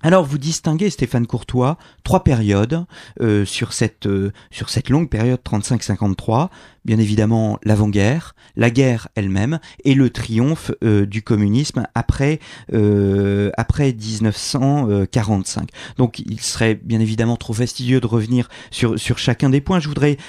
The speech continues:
m'arrêter peut-être sur l'article d'Antonio Elorza et, euh, de Marta Biscarone, qui sortent la guerre d'Espagne d'images d'Épinal, euh, d'images d'Épinal qu'on retrouve encore aujourd'hui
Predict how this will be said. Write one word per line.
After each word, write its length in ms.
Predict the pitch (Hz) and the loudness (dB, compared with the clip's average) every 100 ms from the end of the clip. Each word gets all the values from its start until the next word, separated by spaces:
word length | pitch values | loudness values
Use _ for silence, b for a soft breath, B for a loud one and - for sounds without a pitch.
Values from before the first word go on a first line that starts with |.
| B | B
m'arrêter 360 | 131 143 151 185 | 2 2 2 0
peut-être 260 | 165 180 | 0 0
sur 180 | - 139 | 0 2
l'article 360 | 135 - 151 131 | 2 0 -4 0
d'Antonio 640 | 139 156 151 156 139 - 123 | 0 2 2 2 2 0 0
Elorza 640 | 107 107 120 139 165 190 B B B | 2 2 0 0 0 0 B B B
et, 320 | 120 131 127 107 | 2 4 4 4
euh, 240 | 110 107 | 2 2
de 140 | 110 | 0
Marta 340 | 120 127 - 151 | 0 0 -2 -4
Biscarone, 840 | 120 - - 110 110 120 185 202 B B B - | -4 -6 -2 0 2 2 2 -2 B B B -10
qui 120 | 123 | -4
sortent 440 | - 240 - - 127 | 0 0 0 -4 -2
la 100 | 117 | 2
guerre 280 | 123 117 | 2 0
d'Espagne 600 | 107 101 - 185 180 131 - _ _ _ - | -2 -6 -4 -2 0 -2 -6 _ _ _ -12
d'images 600 | 107 107 117 147 117 95 | -6 -2 0 0 -2 -4
d'Épinal, 680 | 98 - 147 180 131 104 98 B B - | -6 -4 -2 0 2 0 -2 B B -4
euh, 720 | 117 107 104 101 90 87 85 - | -2 0 0 0 -2 -2 -4 -6
d'images 360 | 107 120 104 | -2 0 0
d'Épinal 400 | 104 - 123 170 | -2 -2 -2 -2
qu'on 80 | - | -4
retrouve 340 | - - 185 120 | -10 -6 -2 -2
encore 320 | 98 170 120 | 0 0 2
aujourd'hui 580 | 101 104 101 120 175 | 2 0 -2 -2 -2